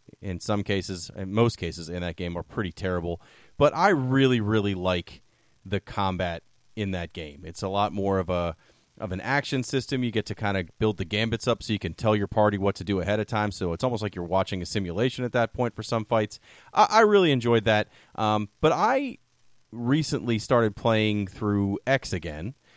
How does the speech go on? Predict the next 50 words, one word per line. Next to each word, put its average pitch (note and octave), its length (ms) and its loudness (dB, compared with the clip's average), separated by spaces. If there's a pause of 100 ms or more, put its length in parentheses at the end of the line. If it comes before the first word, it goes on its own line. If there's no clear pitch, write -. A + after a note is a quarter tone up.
(180)
And A#2 160 -2
Final D3+ 220 4
Fantasy C#3+ 360 0
X C#3+ 160 -2
is C3 80 -6
a B2 60 -2
game B2 220 0
that A#2+ 100 0
at G#2+ 80 -6
the G#2 60 -4
time B2+ 280 0
I A2 200 2 (100)
absolutely A#2 640 2
hated. F#2 400 -4 (280)
I - 60 -8
hated F#2+ 300 0
Blitzball. B2 600 4 (220)
I F#2+ 140 -4
hated A2+ 240 0
the G#2 60 -2
fact A2 300 -2
that A#2 100 -2
most G#2+ 260 2
of A2 60 -6
the G#2 80 0
game G#2 240 0
is F2+ 80 -4
a E2+ 60 -4
tunnel B2 480 0 (280)
and F2+ 160 -8
you F#2+ 80 -4
don't G2+ 160 -2
have G#2 160 -4
any G2 180 -4
choice A#2 300 -2
of G#2+ 80 -2
what G#2+ 80 -2
you're F2+ 80 -6
doing. A2 360 -4 (280)
Uh, A2+ 200 2
that E3+ 280 2
said, G3+ 360 2
I've C3+ 420 0
really, C3 360 2
really D3+ 220 0
liked D3 220 -2
playing D#3+ 260 -2
through E3 220 -6
X. - 400 -6 (300)
So, G#2 500 2